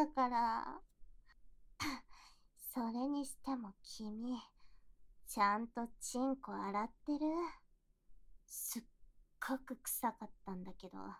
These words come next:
え？追加でお金出すからもう一回？ああ、もう無理よ。君とはもう二度としないから。それに、お金出すと言っても、生活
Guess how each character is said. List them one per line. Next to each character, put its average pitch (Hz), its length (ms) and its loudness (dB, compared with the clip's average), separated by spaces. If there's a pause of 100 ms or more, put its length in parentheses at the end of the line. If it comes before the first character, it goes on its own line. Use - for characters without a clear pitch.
(1700)
え？ 320 40 0 (920)
追 311 300 4
加 339 180 10
で 339 100 4
お 302 100 6
金 311 320 4
出 320 60 8 (120)
す - 80 -16
か 226 140 -8
ら 180 200 -12 (160)
も 220 180 -4
う 311 40 -2
一 339 100 -10 (160)
回？ 415 120 0 (1000)
あ 302 680 8
あ、 247 40 -8
も 330 300 6
う 339 40 6
無 339 200 2
理 320 180 0
よ。 226 300 -4 (500)
君 277 260 2
と 320 80 4
は 285 160 8
も 226 200 0
う 226 40 0
二 208 180 -4
度 262 120 2
と 277 120 2
し 214 180 -6
な 208 220 0
い 240 60 -4
か 196 180 -4
ら。 185 400 -12 (1040)
そ 254 120 2
れ 277 100 4
に、 294 180 0 (360)
お 277 80 2
金 381 280 8
出 392 100 8
す 403 180 6
と 320 60 2
言 269 100 4
っ - 20 -14
て 233 140 -6
も、 196 320 -4 (120)
生 381 240 6
活 415 160 4